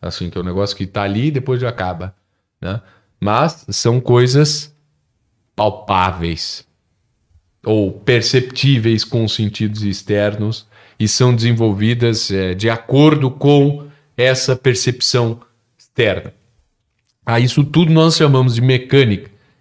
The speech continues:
E disso está assim, ó, cozinhar,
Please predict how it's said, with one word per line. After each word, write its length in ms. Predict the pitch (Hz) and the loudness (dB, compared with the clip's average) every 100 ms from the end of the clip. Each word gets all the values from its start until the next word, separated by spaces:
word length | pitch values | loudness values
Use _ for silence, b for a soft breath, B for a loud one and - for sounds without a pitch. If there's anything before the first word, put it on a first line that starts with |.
| _ | _
E 100 | 123 | -2
disso 460 | 127 120 170 233 156 | -2 0 0 0 0
está 240 | - 170 | 0 2
assim, 220 | 165 - 160 | 2 2 2
ó, 100 | 123 - - _ | 2 -2 -20 _
cozinhar, 1000 | - 202 202 147 123 104 101 107 92 - | 2 4 6 4 4 2 0 0 -2 -6